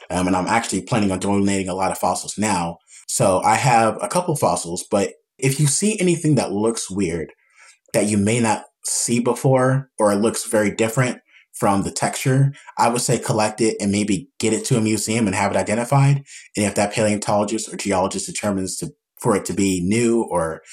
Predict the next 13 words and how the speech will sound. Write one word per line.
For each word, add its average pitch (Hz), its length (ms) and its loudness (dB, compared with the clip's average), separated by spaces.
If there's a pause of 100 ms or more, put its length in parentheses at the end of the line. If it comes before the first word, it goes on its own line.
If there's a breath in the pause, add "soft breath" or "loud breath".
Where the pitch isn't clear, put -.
(220 loud breath)
you 107 100 0
know, 85 100 0
something 104 340 -2
that 87 100 -2
needs 101 160 0
to - 80 -6
be 87 120 -2
looked 110 280 -2
up 107 180 -2
on 107 200 0
or - 40 -8
studied 110 400 -2
more, 110 320 0